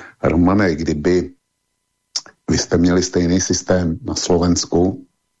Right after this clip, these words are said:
tak po minulých volbách byste neměli nějakých těch, eh, necelých osmdesát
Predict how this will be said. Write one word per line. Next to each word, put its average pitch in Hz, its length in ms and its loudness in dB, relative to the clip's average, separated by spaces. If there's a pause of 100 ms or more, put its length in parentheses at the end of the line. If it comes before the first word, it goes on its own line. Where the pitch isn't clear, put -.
(360)
tak 82 160 -2
po 87 120 2
minulých 90 480 2
volbách 82 640 -2
byste 90 420 -2
neměli 85 680 2
nějakých 80 460 -2
těch, - 320 -2 (460)
eh, 80 140 2
necelých 87 520 0
osmdesát 85 960 0